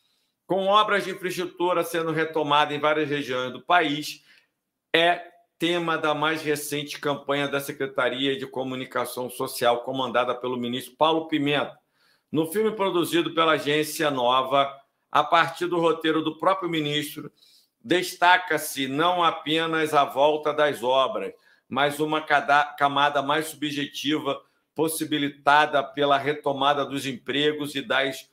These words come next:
oportunidades, a reconstrução dos laços familiares. A campanha está sendo lançada após o êxito da campanha sobre o programa Farmácia Popular,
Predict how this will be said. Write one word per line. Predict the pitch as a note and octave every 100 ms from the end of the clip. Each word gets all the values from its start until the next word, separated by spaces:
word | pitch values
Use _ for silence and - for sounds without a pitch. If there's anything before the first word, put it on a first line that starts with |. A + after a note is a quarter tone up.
| _
oportunidades, | - D#3+ D#3+ D#3 D#3 D#3 C3+ G#2 G#2+ G2 F#2+ F2+ - _ _ _
a | - C#3+ D3
reconstrução | C#3+ G3+ - F3+ F#3 - D#3+ D3 - - D3+ D3+ D3+ - _ _
dos | B2 C#3
laços | B2 A#2 B2 C3 - A#2 A#2 - _ _
familiares. | - C#3 C3+ B2+ A2+ G2+ F2+ F2 E2+ - - _ _ _ _ _ _ _ _
A | D3
campanha | D3 F#3 F#3+ F#3+ G3+
está | F3+ F#3+ F3+
sendo | - F3 F3+ F3
lançada | E3+ E3+ - D3+ D3+ D3+ D3
após | C#3+ D3 D3+ D3
o | C#3
êxito | C3+ C#3+ C#3+
da | C#3+
campanha | C#3+ C#3 - C#3 C#3
sobre | - C#3 C#3
o | C#3+
programa | C3+ A2+ B2 C#3 C3+ -
Farmácia | C3 A#2+ A#2 C3+ -
Popular, | C#3 C3+ - B2 A2 A2 G2+